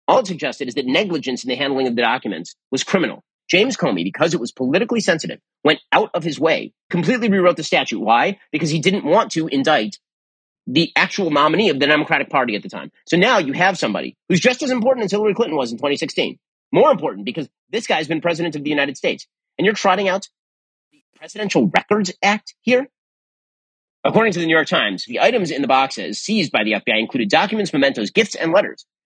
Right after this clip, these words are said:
The archives did not describe the classified material it found, other than to say it was classified national security information. The question of how Trump handled classified material is complicated because as president, he has the authority to declassify any government information.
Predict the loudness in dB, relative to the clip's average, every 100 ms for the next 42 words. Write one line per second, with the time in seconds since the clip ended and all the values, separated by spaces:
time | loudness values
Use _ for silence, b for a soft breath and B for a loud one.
0 | _ 0 0 2 -2 0 0 0 -2 -2
1 | -2 -2 -2 -2 0 -2 -2 -2 -2 -2
2 | -2 -2 0 2 2 2 0 -2 -2 -2
3 | -2 0 2 2 0 0 0 -2 -2 -6
4 | -2 0 2 2 2 2 0 -8 _ _
5 | -6 0 0 2 -2 0 0 0 -2 -2
6 | _ 0 0 0 -2 -4 -2 -2 -2 2
7 | 2 2 0 0 0 0 -2 -2 -4 0
8 | 2 2 0 -4 -8 _ _ 0 2 2
9 | 0 2 0 -2 -2 -2 2 2 2 0
10 | 0 2 2 2 2 2 2 2 -2 -2
11 | -2 2 2 0 -4